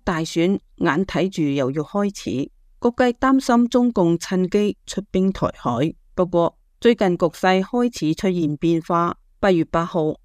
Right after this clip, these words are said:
華盛頓網絡媒體 Newtooth 報道講，美國嘅官員智庫、觀察家都喺度密切關注二零二七年，擔心習近平到時候進犯台灣。但係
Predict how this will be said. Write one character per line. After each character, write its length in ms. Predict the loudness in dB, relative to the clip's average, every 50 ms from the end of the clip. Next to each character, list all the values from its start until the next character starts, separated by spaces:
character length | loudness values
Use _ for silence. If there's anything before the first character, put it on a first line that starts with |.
| _ _ _ -2
華 140 | 0 0 2
盛 240 | 2 0 0 0
頓 240 | 2 0 0 2 2
網 220 | 2 2 2 2 2
絡 260 | 0 0 -2 -2 -4
媒 80 | -4
體 380 | -4 -4 -4 -2 0 0 2 2
Newtooth 480 | 0 -2 -2 -2 0 0 0 0 -4 -8 -2 0
報 180 | 0 0 0
道 200 | 0 -2 -4 -4 -4
講， 280 | -6 -4 -4 -4 -4 -6 _ _ _
美 220 | -2 0 2 2 2
國 260 | 2 0 0 0 0
嘅 160 | 0 0 0
官 260 | 0 2 2 4 4 4
員 160 | 4 2 0 -4 _
智 140 | -8 -4 -2 -2 -2
庫、 340 | -2 -2 0 0 0 0 -2 _ _ -2
觀 160 | 0 0 0
察 180 | 2 0 -2 -2 -2
家 200 | -2 -2 -2 -2
都 160 | -2 -2 0
喺 120 | 0 0 0
度 120 | 0 0
密 140 | 0 0 -2 -4 -6
切 160 | -4 -4 -4 -4 -2
關 220 | -4 -2 -2 -2
注 160 | -2 -2 0 0 2 0 0 -4 _ _ _ -2
二 120 | 0 2
零 180 | 4 4 4 2
二 140 | 0 -2 -2
七 220 | -2 0 2 2 2
年， 200 | 2 0 -2 -4 -6
擔 260 | -6 -4 -4 -2 -2
心 240 | 0 0 0 0 0
習 140 | -2 -4 -4
近 160 | -4 -4 -4 -4
平 240 | -2 -2 -2 -2 -2
到 200 | 0 0 0 0
時 220 | -2 -6 -8 -6
候 320 | -4 -2 -2 -2 -2 -4 _ _ _ _ _
進 200 | -4 -2 0 0 -2
犯 220 | -2 -4 -6 -6 -6
台 160 | -6 -8 -8
灣。 360 | -6 -2 0 0 0 0 -2 -6 _ _ _ _
但 160 | 0 0 2
係 160 | 2 2 2